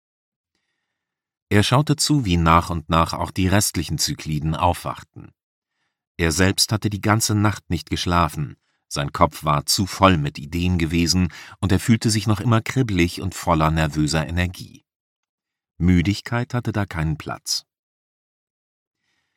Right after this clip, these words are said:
Rechtzeitig zur Essensausgabe waren die meisten wach. Das war der Rhythmus, den sich alle angewöhnt hatten.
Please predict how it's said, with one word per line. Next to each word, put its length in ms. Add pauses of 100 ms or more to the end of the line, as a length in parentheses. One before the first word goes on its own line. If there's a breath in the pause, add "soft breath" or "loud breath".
(1080 soft breath)
Rechtzeitig 640
zur 260
Essensausgabe 960
waren 280
die 140
meisten 600
wach. 300 (920)
Das 200
war 120
der 180
Rhythmus, 520
den 180
sich 180
alle 240
angewöhnt 520
hatten. 260